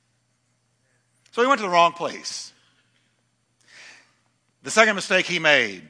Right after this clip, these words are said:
he hung around the wrong people. You know, this is so basic, but I'm gonna tell you something today, church. There is nothing more powerful than relationships. Who you decide to run with,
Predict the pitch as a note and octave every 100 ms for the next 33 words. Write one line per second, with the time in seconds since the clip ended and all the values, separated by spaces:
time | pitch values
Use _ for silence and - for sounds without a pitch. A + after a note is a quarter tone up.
0 | _ - D#3+ F3 E3 D3 C#3 B2+ B2+ A2+
1 | - F#2+ - _ _ _ _ _ _ -
2 | F3 F#3 F3 E3 - - - E3 F#3+ D#3+
3 | C#3 B2 - D2 - _ _ _ _ -
4 | F3+ G3+ E3+ F3 D3+ - A#2 A2 G2 -
5 | A#2+ A#2+ A#2 B2+ A2+ A#2 - _ _ -
6 | - - A3+ F3+ F3 F#3 F#3+ E3+ E3 D#3+
7 | D3 C#3 A#2+ G2 G2+ G2+ G#2+ A2+ A2+ A#2+
8 | B2+ B2 - C3 - - - _ _ _
9 | _ _ _ _ _ _ _ - E3+ F3+
10 | E3+ F3+ F#3 D3 - E3 D#3+ D#3+ C#3+ A#2
11 | C#3 D3+ D3+ D3+ D3+ C#3+